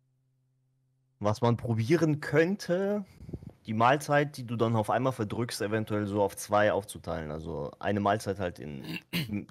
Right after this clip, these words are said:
kleinere Mahlzeiten dann aufzuteilen, dass du, ähm, ja, schneller Hunger bekommst, dass dein Magen eventuell nicht so gesättigt ist und dann ein paar Stunden später nochmal eine kleinere Mahlzeit. Also sagen wir mal, jetzt nehmen wir das Frühstück, kannst du halt in zwei teilen.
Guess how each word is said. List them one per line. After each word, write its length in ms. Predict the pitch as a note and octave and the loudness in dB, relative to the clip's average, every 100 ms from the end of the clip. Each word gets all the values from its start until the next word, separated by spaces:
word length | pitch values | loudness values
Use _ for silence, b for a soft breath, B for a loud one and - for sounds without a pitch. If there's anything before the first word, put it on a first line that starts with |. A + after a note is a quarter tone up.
| - | 0
kleinere 400 | A2 A2+ G#2+ G2+ | 4 4 4 2
Mahlzeiten 480 | G2 G2 F#2 - F2+ | 0 -2 -4 -4 -8
dann 120 | E2+ | -6
aufzuteilen, 680 | E2 - D#2+ E2+ E2 E2+ F#2 | -8 -12 -10 -8 -6 -8 -10
dass 260 | E2+ - | -12 -12
du, 580 | - F2+ F2+ F2+ F2+ F2 F2 | -12 -10 -8 -8 -8 -6 -4
ähm, 480 | F2+ F2 F2 F2 E2+ _ _ _ _ _ _ _ _ _ _ _ _ _ _ | -4 -4 -6 -8 -12 _ _ _ _ _ _ _ _ _ _ _ _ _ _
ja, 260 | - C2 E2+ | -10 -4 -4
schneller 720 | - G#2+ A2+ A2 G#2+ G#2 - - _ | 2 4 6 8 8 6 0 -10 _
Hunger 360 | - B2 B2+ A#2+ | -6 0 4 4
bekommst, 720 | G#2 G2+ B2 C3 D3 - - - | 2 0 2 2 0 -6 -16 -14
dass 100 | A2 | -4
dein 180 | G#2+ G#2 | 0 2
Magen 300 | G#2+ B2 A#2+ | 4 4 2
eventuell 340 | A2+ A2+ A#2 | 0 0 -2
nicht 200 | A2+ G#2+ | -2 -2
so 120 | A2+ | -2
gesättigt 480 | A2+ G#2 A#2 A#2+ - | -2 0 0 0 -6
ist 300 | A2 C3 - | -6 -6 -6
und 180 | - G#2+ | -6 0
dann 220 | G#2 G#2 | 2 2
ein 40 | G#2 | -2
paar 100 | G#2 | -4
Stunden 320 | - G2+ G2+ | -6 -8 -8
später 300 | - G#2+ A2 | -4 -4 -2
nochmal 220 | A2+ A#2+ | 0 0
eine 100 | A#2 | 0
kleinere 320 | A2+ A2 G#2+ | 0 0 0
Mahlzeit. 340 | A2 A2+ A2+ G2+ | 0 0 -2 0
Also 140 | G2+ | 2
sagen 160 | G#2+ A2 | 4 6
wir 60 | |
mal, 100 | A2 | 4
jetzt 140 | G#2 A#2+ | 2 2
nehmen 120 | A2+ | 2
wir 80 | G#2+ | 2
das 140 | G#2 | 0
Frühstück, 320 | - A#2+ A#2 | -4 -6 -4
kannst 160 | A2+ G2+ | -4 -4
du 40 | |
halt 100 | F#2+ G2 | -4 -4
in 60 | |
zwei 180 | - G2 | 0 0
teilen. 340 | F#2+ F#2+ F2 | 2 0 -2